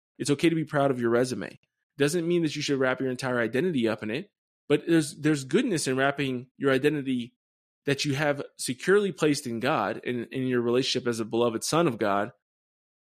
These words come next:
to see that through the lens of, Oh, I'm accomplishing that and I'm living that out beautifully as I pursue excellence in the workplace, because work is how I participate in God's creative activity.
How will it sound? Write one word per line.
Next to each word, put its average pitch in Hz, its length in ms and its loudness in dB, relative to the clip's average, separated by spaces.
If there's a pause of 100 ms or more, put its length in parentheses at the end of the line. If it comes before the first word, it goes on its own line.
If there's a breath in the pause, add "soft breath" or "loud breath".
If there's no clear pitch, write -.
(320)
to 151 120 -2
see 190 300 -2
that 165 260 4
through 202 260 0
the 185 120 6
lens 131 300 2
of, 123 380 0 (120)
Oh, 160 140 4
I'm 135 100 0
accomplishing 165 720 -2
that 113 160 0
and 113 80 -2
I'm 120 140 -4
living 156 280 2
that 123 160 0
out 135 320 0
beautifully 139 760 2 (680)
as 135 160 0
I 151 80 2
pursue 147 400 -4
excellence 165 380 0
in 147 80 -2
the 123 100 2
workplace, 131 680 2
because 127 340 -4
work 175 320 0
is 147 160 -2
how 147 180 0
I 139 60 4
participate 147 580 -2
in 139 80 -4
God's 131 240 0
creative 127 320 -2
activity. 120 680 0